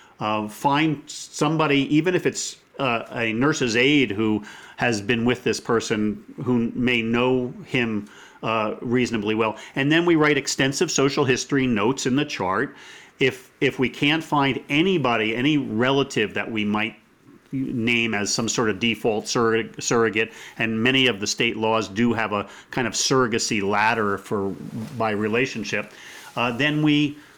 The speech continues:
um, may have to get the ethics committee involved. But we try to deliver the person from anonymity, talk about the person as a whole person, and then within the available treatment decisions or treatment available,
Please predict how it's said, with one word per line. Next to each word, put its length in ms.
um, 460
may 240
have 160
to 60
get 140
the 140
ethics 340
committee 400
involved. 580
But 140
we 260
try 400
to 140
deliver 380
the 100
person 360
from 200
anonymity, 560
talk 340
about 260
the 60
person 400
as 240
a 100
whole 280
person, 600
and 140
then 360
within 600
the 180
available 840
treatment 440
decisions 720
or 120
treatment 360
available, 760